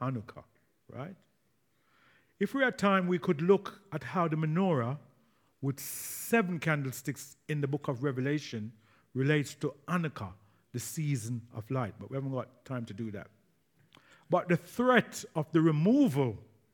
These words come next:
of the candlestick in the book of Revelation, especially in regard to the church at Ephesus, it would possibly cause a Jewish Christian to shudder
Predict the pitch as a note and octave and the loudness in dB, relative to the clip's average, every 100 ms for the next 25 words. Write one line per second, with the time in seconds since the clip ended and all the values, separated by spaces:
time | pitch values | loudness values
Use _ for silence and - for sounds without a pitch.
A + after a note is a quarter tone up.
0 | _ _ _ - C3+ C3 D3 - A3 G#3 | _ _ _ -6 -6 -2 -4 0 2 2
1 | F#3+ - - D3+ D3 C#3 D3+ D#3 C3+ D3 | 0 -2 -4 -4 -4 -2 -2 -2 -2 -2
2 | C3+ D3+ G3+ - A#2 F2+ - _ - B2 | 0 0 0 -2 -8 -10 -16 _ -12 -8
3 | - E3+ - C#3+ C3 C3+ B2+ C#3+ C#3 C#3 | -2 -2 -2 -2 -2 -4 -4 -2 -2 -6
4 | B2 C3 B2 - _ - D3 B2+ - D#3+ | -6 -4 -4 -8 _ -4 -2 -2 -6 -6
5 | - - F#2 G2+ - - _ _ _ _ | -4 -8 -10 -14 -16 -20 _ _ _ _
6 | _ _ _ _ _ _ _ D#3+ D#3+ E3+ | _ _ _ _ _ _ _ -2 2 0
7 | - - F#3+ - D#3 D#3+ - E3+ D#3 D3 | 0 0 0 0 -2 -4 -2 -2 0 0
8 | - - - - - _ - - C3 A2+ | -4 -16 -20 -20 -20 _ -16 -8 -6 2
9 | G#3+ G3+ - - F#3+ - D3+ C3 C#3+ - | 4 4 2 2 2 2 -2 -2 -4 -6
10 | - A3+ G#3 F#3 | -2 2 4 4